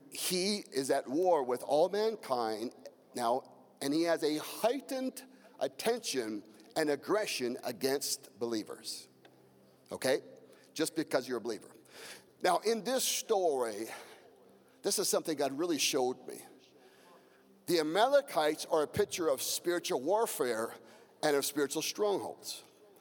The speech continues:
So their behavior gives us a mirror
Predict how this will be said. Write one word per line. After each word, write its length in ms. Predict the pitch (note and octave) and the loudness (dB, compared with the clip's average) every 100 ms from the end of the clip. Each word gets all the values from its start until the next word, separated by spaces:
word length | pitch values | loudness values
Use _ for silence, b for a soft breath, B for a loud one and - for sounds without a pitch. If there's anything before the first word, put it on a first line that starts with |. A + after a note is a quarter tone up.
| B B - | B B -4
So 280 | - F#3 E3+ | 2 4 4
their 300 | C#3 A#3 A3+ | 4 2 2
behavior 1300 | A3+ A3 F3 - A#3+ D#4 D4 F#3 E3 C3+ A#2+ C3 - B B B B - | -2 -4 -4 -2 -2 0 -4 -4 0 2 4 2 -4 B B B B 0
gives 220 | F#3 F3+ | 0 2
us 160 | F#3 - F#3+ | 2 0 0
a 100 | F3+ | 0
mirror 800 | E3+ F#3 C4 B3 D3+ A#2+ A#2 | 0 -2 0 2 4 4 0